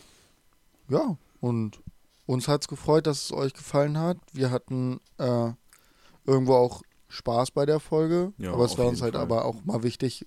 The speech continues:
Speaker 1: über ernste Sachen zu reden und nicht euer Qu-, ni-, nicht euer nur Quatsch-Podcast zu sein. Ähm,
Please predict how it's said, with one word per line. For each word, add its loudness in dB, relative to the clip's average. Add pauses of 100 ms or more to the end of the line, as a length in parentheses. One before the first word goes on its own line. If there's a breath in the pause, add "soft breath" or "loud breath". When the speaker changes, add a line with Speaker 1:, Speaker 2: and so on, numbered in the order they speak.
Speaker 1:
über 2
ernste -6
Sachen -4
zu -12
reden 0
und -4
nicht -6
euer 0
Qu-, -18 (420)
ni-, -6 (160)
nicht -4
euer 4
nur 0
Quatsch-Podcast -8
zu -18
sein. -6 (680 loud breath)
Ähm, 2